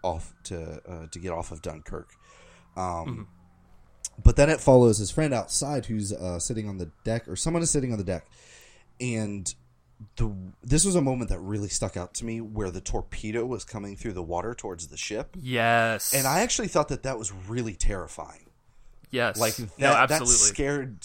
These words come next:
Speaker 1: that scared me so bad, just, like, to suddenly realize what that was. Um,
Speaker 2: Mm-hmm.
Speaker 1: like, the silence of it moving through the water. I was like,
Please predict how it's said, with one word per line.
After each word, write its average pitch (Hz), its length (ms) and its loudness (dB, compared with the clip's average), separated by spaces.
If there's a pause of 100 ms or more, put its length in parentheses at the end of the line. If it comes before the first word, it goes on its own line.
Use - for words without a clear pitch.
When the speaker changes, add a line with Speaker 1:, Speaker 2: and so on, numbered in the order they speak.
(160)
Speaker 1:
that 127 180 0
scared - 340 6
me 139 80 -4
so 139 380 4
bad, 123 340 0
just, 123 200 -4
like, 123 200 -2
to 113 320 -4 (300)
suddenly 131 540 2
realize 113 500 -2
what 107 120 -6
that 87 200 -4
was. 95 560 -4 (640)
Um, 98 240 -2
Speaker 2:
Mm-hmm. 160 80 -4
Speaker 1:
like, 156 140 -4
the 113 60 -2
silence 110 580 -2
of 127 140 2
it 120 160 0
moving 110 300 -6
through 117 200 -8
the 98 100 -6
water. 98 460 -2
I 110 40 -10
was 113 120 -8
like, - 140 -14